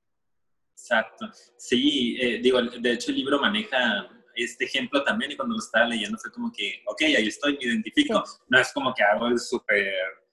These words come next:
Speaker 1: este, escalo acá en el Everest, ¿no? Pero me gusta hacer mucho hiking, constantemente, de repente sí le subo intensidad y sí hago cosas ya más como de rappel y así.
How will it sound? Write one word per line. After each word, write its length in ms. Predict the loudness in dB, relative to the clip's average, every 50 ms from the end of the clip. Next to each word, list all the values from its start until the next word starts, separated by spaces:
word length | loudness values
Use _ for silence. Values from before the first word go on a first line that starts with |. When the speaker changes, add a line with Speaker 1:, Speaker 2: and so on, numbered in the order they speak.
| _ _ _ _
Speaker 1:
este, 680 | _ -20 -20 -20 -20 -16 -8 -6 -6 -4 -4 -6 -6 -6
escalo 500 | -6 -8 -8 -4 2 4 4 4 4 4
acá 360 | 0 2 2 2 4 4 2 0
en 60 | 2
el 60 | 4
Everest, 340 | 4 4 4 2 0 -4 -2
¿no? 100 | -2 -4 -4 -4 -8 -18 _ _ _ _
Pero 380 | 4 6 8 8 6 6 4 2 0 -4 -6
me 60 | -8
gusta 180 | -10 -10 -10 -14
hacer 120 | -16 -16 -16
mucho 180 | -12 -10 -10 -6
hiking, 720 | -4 -4 -2 -2 -4 -4 -8 -10 -8 -6 -6 -6 -6 -8 -10 -14 -14
constantemente, 640 | -14 -14 -14 -12 -12 -12 -12 -8 -10 -8 -2 0 0
de 60 | 2
repente 400 | 2 0 -2 -2 -6 -6 -10 -12
sí 120 | -12 -8
le 100 | -8 -8
subo 260 | -8 -6 -6 -4 -4
intensidad 640 | -4 -4 -6 -6 -8 -8 -8 -6 -2 2 2 2 2 0
y 40 | -2 -10
sí 140 | -4 -4
hago 160 | -4 -4 -4 -10
cosas 220 | -20 -20 -16 -6 -4
ya 80 | -4 -4 -4 -6
más 160 | -10 -10 -8 -8
como 140 | -6 -2 -2
de 60 | -2 0
rappel 320 | -2 -2 0 0 0 2 2
y 40 | -2
así. 240 | 0 -2 -4 -4